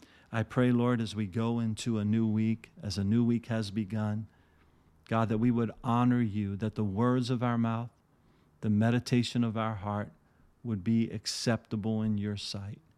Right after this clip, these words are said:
and that we would shine as lights in this world, Lord, for your glory. Again, we thank you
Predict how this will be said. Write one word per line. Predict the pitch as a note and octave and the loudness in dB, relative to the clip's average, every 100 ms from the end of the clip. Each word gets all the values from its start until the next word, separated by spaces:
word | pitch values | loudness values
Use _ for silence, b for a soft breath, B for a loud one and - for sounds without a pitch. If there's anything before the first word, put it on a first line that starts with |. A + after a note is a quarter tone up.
| B B | B B
and | A#2+ | -2
that | G#2+ G2+ | 0 0
we | G#2+ A#2 B2+ C#3 C#3 - | 0 2 4 2 0 -6
would | A2+ A#2 | -6 -4
shine | - - A2+ A#2 A#2+ B2 C3 b b - | -2 0 2 2 2 2 0 b b -8
as | A#2 G#2+ | -4 -4
lights | G2+ G2+ G2 A#2+ - - - - | -4 -4 -4 -8 -10 -14 -10 -4
in | G#2+ | -2
this | G#2 G2+ | -2 -6
world, | G#2 G#2 G2+ F#2 | -4 -4 -4 -6
Lord, | G2+ G2 F#2+ | -6 -6 -8
for | - | -6
your | G2+ G2+ G2 | -4 -4 -4
glory. | F#2+ F#2 F#2 F#2+ F#2 _ b b b b b b - | -6 -6 -6 -10 -12 _ b b b b b b -8
Again, | A#2 G2 A#2+ B2 | -2 4 6 6
we | A2+ | 6
thank | - A#2+ B2 - | 4 4 4 4
you | A#2+ A#2+ | 2 2